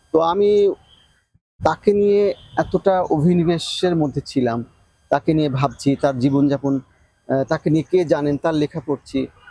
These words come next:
এবং তিনি যে বাড়িতে হাঁ-, আহ, বাস করেছেন, জন্মেছেন, বিএম কলেজ থেকে ক্লাস নিয়ে তিনি যেই পথ দিয়ে বাড়ি, বাড়িতে ফিরছেন, এই রাস্তাগুলোতে আমি বারবার যাই। তারপরে বিএম কলেজের যে মাঠটা,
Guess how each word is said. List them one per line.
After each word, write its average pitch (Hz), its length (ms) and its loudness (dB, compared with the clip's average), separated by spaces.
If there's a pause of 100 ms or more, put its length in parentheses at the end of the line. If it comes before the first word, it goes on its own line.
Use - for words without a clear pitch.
(160)
এবং 143 200 0
তিনি 170 280 0
যে 160 180 2
বাড়িতে 147 360 0
হাঁ-, 143 240 -2
আহ, 113 760 -4
বাস 135 280 0
করেছেন, 135 420 0
জন্মেছেন, 147 580 -2 (760)
বিএম 156 300 2
কলেজ 151 260 0
থেকে 156 520 -2 (140)
ক্লাস 151 320 0
নিয়ে 156 380 2
তিনি 151 160 0
যেই 151 280 0
পথ 147 140 0
দিয়ে 139 200 0
বাড়ি, 139 360 -2 (140)
বাড়িতে 139 340 -2
ফিরছেন, 160 500 -4 (540)
এই 185 140 2
রাস্তাগুলোতে 202 600 0
আমি 185 100 0
বারবার 160 360 -4
যাই। 127 280 -2 (760)
তারপরে 156 560 0 (160)
বিএম 156 320 0
কলেজের 156 600 0
যে 151 280 0
মাঠটা, 127 640 -2